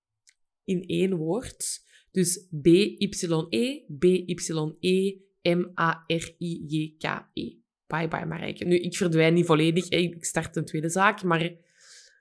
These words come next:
ik s-, stop dus wel met Studio Sociaal. Na aankoop van de cur-, van de cursus krijg jij direct toegang tot alle video's en dat één jaar lang.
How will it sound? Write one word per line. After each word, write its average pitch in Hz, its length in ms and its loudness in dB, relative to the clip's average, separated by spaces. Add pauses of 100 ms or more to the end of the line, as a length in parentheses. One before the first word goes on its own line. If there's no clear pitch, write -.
(440)
ik 160 140 -16
s-, - 140 -12 (120)
stop 160 360 -4
dus 165 180 0
wel 147 200 -4
met 147 340 -10
Studio 143 720 -10
Sociaal. - 640 -8 (1080)
Na 170 340 0
aankoop 208 400 2
van 202 120 -2
de 175 120 0
cur-, 180 280 -4
van 175 220 0
de 165 120 0
cursus 202 420 -4
krijg 160 320 -6
jij 147 280 -4
direct 180 500 0
toegang 190 400 0 (760)
tot 175 300 -6
alle 202 300 2
video's 180 720 0
en 170 180 0
dat 165 240 0
één 180 220 2
jaar 165 260 0
lang. 202 500 -2